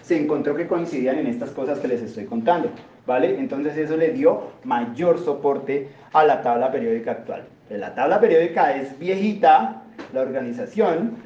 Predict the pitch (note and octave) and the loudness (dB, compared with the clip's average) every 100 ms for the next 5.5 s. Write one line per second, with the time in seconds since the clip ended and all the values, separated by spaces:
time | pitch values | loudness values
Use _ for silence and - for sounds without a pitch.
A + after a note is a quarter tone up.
0 | - - - G3 G3+ F#3+ E3 F#3+ - - | -20 -20 -2 4 6 6 6 4 -2 -14
1 | _ _ C#3+ D#3+ D#3 - D#3 D3 - D3 | _ _ 4 6 6 0 -2 -2 -4 0
2 | C#3+ D#3+ F3+ F#3 F3+ D#3+ C#3+ D3 D3+ D3+ | 2 4 0 -2 -4 -2 0 0 -2 -2
3 | D#3+ D3+ C3+ - C#3+ D3 D3 D3+ C#3 B2+ | -4 -4 -4 -4 -4 -4 0 0 0 0
4 | B2+ B2 D3 E3+ C#3+ B2+ - D3 D3 - | -2 0 -2 0 0 -2 -4 -2 -2 -2
5 | C#3 C3+ C3+ C#3+ | -2 0 0 -2